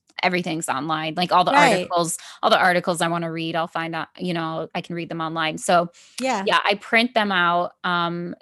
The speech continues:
Speaker 1: and sometimes I write out words for sure. I also use some runes, you know, like, some Celtic runes.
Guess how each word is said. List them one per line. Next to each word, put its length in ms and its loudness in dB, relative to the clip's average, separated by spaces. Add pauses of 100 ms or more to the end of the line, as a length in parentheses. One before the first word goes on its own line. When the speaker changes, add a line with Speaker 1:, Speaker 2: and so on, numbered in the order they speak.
Speaker 1:
and 160 -2
sometimes 420 -2
I 100 4
write 240 0
out 220 2
words 520 -2
for 160 -4
sure. 520 -2
I 140 2
also 300 2
use 340 2
some 240 0
runes, 480 0
you 80 -2
know, 280 -2
like, 140 -6
some 160 -6
Celtic 440 -4
runes. 320 -6